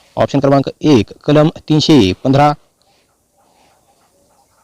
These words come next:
प्रश्न सातवा, देशातील पहिले होमिओपॅथिक विद्यापीठ कोठे स्थापन करण्यात आलेले आहे? प्रश्न सातवा असा आहे, देशातील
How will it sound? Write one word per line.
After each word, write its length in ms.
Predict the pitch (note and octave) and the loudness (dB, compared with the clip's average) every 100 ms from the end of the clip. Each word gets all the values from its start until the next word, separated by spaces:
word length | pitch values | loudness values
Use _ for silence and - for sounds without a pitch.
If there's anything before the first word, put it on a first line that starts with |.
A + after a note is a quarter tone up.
| _ _ _ _ _ _ | _ _ _ _ _ _
प्रश्न 200 | C#3 - | -6 -2
सातवा, 380 | B2+ A#2 C3 B2+ - | -2 -2 0 -2 -2
देशातील 520 | A2+ C3 C3+ D3+ G#2 F#2+ | -4 -2 -2 -2 -2 -4
पहिले 240 | A#2+ C#3 D3 - _ _ _ | -2 2 2 0 _ _ _
होमिओपॅथिक 760 | C3 C#3 D3+ - C3 D3+ G#2 - _ _ - | 0 2 2 0 0 2 0 -4 _ _ -10
विद्यापीठ 340 | C3+ D3 E3+ - _ _ - | -4 -2 -2 -8 _ _ -4
कोठे 200 | D#3+ F3+ | -2 -2
स्थापन 280 | - - C#3 | -4 -4 -2
करण्यात 260 | B2+ B2 | 0 0
आलेले 220 | A2 G#2 | 0 0
आहे? 200 | - F#2+ - - | 0 -4 -8 -10
प्रश्न 180 | A#2 A2+ | -8 -4
सातवा 280 | A2 A2 G#2 | -4 -2 -2
असा 120 | A2+ | -2
आहे, 100 | D3+ - - - | -4 -6 -20 -4
देशातील 560 | A#2 B2+ C#3+ D3+ G#2 | 0 0 0 0 0